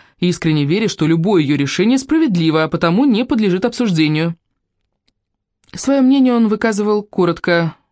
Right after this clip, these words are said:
в двух-трёх словах, покачивая при этом головой.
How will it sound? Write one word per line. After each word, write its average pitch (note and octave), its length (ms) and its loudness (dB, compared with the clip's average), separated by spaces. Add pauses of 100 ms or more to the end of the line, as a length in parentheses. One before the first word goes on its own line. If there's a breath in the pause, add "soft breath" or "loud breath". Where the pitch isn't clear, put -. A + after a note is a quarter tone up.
(100)
в F3 80 0
двух-трёх F#3+ 440 0
словах, E3 480 -2 (220 soft breath)
покачивая E3+ 500 -2
при D3+ 160 -2
этом C#3+ 220 -2
головой. D3+ 460 -4